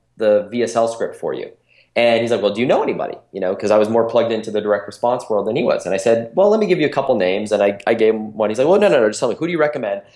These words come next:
And I gave him a name. Um, and, and, and the guy that I recommended, uh, wrote the letter, uh, the V S L. And, um, I think he charged him eight thousand dollars. And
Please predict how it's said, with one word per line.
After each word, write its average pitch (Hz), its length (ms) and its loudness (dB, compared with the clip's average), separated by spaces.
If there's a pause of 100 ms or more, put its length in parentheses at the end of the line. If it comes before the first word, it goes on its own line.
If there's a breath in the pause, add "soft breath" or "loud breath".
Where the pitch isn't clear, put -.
(160 soft breath)
And - 80 -4
I 104 40 0
gave 160 220 0
him 175 120 0
a 147 40 -2
name. 113 400 -4 (240)
Um, 101 460 -4 (180)
and, 101 360 -6
and, 104 300 -6
and 101 160 -4
the 98 60 -2
guy 123 540 2 (100)
that 101 160 -2
I 95 60 -2
recommended, 101 800 -2
uh, 85 380 -2
wrote 120 320 2
the 147 80 2
letter, 92 480 -2 (260)
uh, 95 160 0
the 98 80 -6
V 113 160 0
S - 160 0
L. 78 400 -2 (300 loud breath)
And, 110 680 2 (320)
um, 95 600 0
I 98 60 -2
think 120 160 -2
he 120 100 -8
charged 110 360 0
him 95 200 -2
eight 117 200 0
thousand 123 340 0
dollars. 80 520 -2 (500)
And 101 680 -2